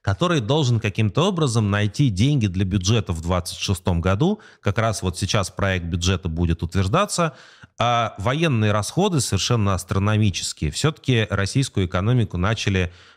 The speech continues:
постепенно подкашивать. Фонд национального благосостояния практически исчерпан. Э, дефицит, э, в последние годы стал, э, э, дефицит бюджета стал, в общем, довольно заметным,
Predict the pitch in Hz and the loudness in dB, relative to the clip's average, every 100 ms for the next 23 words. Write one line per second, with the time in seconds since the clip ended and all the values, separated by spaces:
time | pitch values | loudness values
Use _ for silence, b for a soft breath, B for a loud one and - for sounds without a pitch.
0 | - 98 - 87 127 101 - 104 - 117 | -4 -4 -2 0 0 0 0 -4 0 0
1 | 95 143 139 - 143 117 101 110 117 110 | 0 -4 -8 -2 0 2 0 0 0 2
2 | 95 90 90 90 90 92 - 107 98 78 | 2 0 0 0 0 0 0 0 0 0
3 | 78 90 82 87 - - 101 - 196 208 | -2 -2 -2 -4 -2 0 -2 0 0 0
4 | 165 165 B B B - 104 101 110 135 | -2 -2 B B B -2 0 2 0 0
5 | 123 - 147 - 95 92 - 113 - 113 | 0 0 -2 -4 0 0 0 -2 0 0
6 | 90 92 95 104 85 82 - 95 80 - | 2 0 2 0 0 -2 0 0 -2 -2
7 | 85 85 78 - 80 80 80 - - 87 | 0 0 -4 -8 -4 -4 -4 -12 -8 -8
8 | - 92 98 123 123 92 101 110 101 87 | -4 0 2 2 0 0 0 0 -2 -6
9 | - 98 80 73 - 82 - 82 92 95 | -4 -2 -2 -6 -6 -4 -2 -2 0 2
10 | 82 82 117 208 - 160 | 0 0 2 0 0 -2